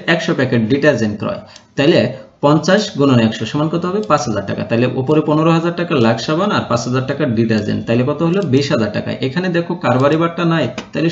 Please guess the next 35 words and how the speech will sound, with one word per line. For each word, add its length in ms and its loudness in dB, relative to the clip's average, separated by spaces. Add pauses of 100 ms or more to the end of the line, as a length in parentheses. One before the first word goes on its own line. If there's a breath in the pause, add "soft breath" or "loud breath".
সুবিধা, 320 2 (580 loud breath)
কারবারি 300 2
বারটা 260 0
টাকাটা 240 0 (120)
বাদ 180 4
দিতে 200 0
হবে 200 2
না, 40 -4 (100)
বিশ 160 0
হাজার 220 -2
টাকা 200 0
হয়ে 200 2
গেল। 120 2 (600 loud breath)
আবার 160 6 (240)
কোনো, 140 4 (160)
উম, 140 2 (220)
ক্রয় 240 4
সংক্রান্ত 280 0 (100)
আনুষঙ্গিক 440 0
খরচও 340 2
নাই, 140 2
তাহলে 180 2 (100)
সরাসরি 300 0 (120)
বিশ 180 4
হাজার 240 2
টাকাই 220 0 (100)
লিখবো 300 0
আমরা 220 0
টাকার 260 -2
ঘরে, 140 -4 (100)
বিশ 140 2
হাজার 240 0
টাকা 140 -4 (260)
লিখে 320 0
দিলাম। 220 -2